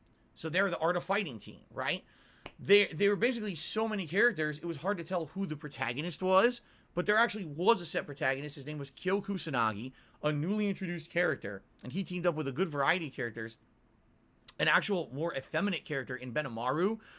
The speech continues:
who focuses on stretching, uh, multi-hit kicks and, and kickboxing style techniques, but also has an electrified fist, and then a super burly, manly man called Goro Daimon,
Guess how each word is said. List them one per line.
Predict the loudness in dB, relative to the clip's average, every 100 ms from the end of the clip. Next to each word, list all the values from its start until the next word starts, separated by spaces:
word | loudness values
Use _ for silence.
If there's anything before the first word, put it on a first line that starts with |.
| -20 -8
who | -4 -4 -4
focuses | -8 -6 -4 -2
on | -4
stretching, | -4 -4 -4 -4 -8 -10 -6
uh, | -4 -2
multi-hit | -2 -6 -6 -10 -8
kicks | -6 -6 -6 -8
and, | -10 -10
and | -12 -12
kickboxing | -6 0 0 0 -6
style | -2 0 0
techniques, | -2 -6 -10 -14 -20 -4
but | -2
also | 0 -2
has | -4
an | -4
electrified | -4 -4 -4 0 0 0
fist, | 0 0 -2 -8 -20 -12 -8
and | 0
then | 2 2 0 -8 -4
a | -2
super | 0 -2 0 0
burly, | 0 2 2 2 -4
manly | -4 -2 2 2 2 0 -2
man | 0 0 -2
called | 0 -2 0
Goro | 0 2 4
Daimon, | 6 8 8 6 4